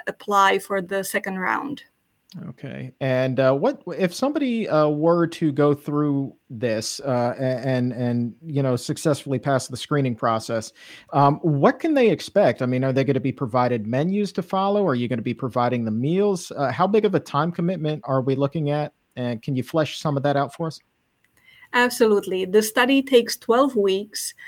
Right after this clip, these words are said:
Speaker 1: and the women who qualify will be randomly assigned either to the control group that will stay on their usual diet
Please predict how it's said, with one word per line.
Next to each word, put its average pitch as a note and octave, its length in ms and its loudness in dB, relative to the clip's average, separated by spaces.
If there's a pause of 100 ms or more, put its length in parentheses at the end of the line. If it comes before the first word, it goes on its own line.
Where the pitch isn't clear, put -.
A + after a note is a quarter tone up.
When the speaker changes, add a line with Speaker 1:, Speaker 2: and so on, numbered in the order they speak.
(300)
Speaker 1:
and G#3 460 2
the G#3+ 220 6
women A#3+ 340 8
who C#4 220 4
qualify G#3 840 2
will G#3 200 4
be G3 200 0
randomly C4+ 680 2
assigned A3 760 -2
either A3 380 0
to G#3+ 140 -4
the G3 140 -4
control A#3 500 4
group A#3+ 480 2
that G#3 200 -2
will G#3 140 2
stay G#3+ 300 -4
on G#3 140 -4
their - 160 -4
usual G#3+ 440 2
diet B3 540 2